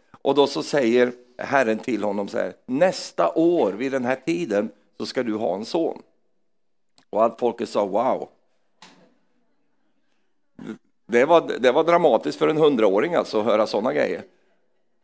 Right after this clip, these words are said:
"Nästa år vid den här tiden ska du få en son." Ja, det är stort att ta in alltså. Och, och Abraham, eh, han, han kämpade med att ta in det, men Sara, hon hade megaproblem med det här, va?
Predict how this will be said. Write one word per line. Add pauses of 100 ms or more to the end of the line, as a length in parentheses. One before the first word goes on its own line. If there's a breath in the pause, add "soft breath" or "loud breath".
(480)
"Nästa
år
vid
den
här
tiden
ska
du
få
en
son." (960)
Ja,
det
är
stort
att
ta
in
alltså. (960)
Och,
och
Abraham, (100)
eh,
han,
han
kämpade
med
att
ta
in
det,
men
Sara,
hon
hade
megaproblem
med
det
här,
va?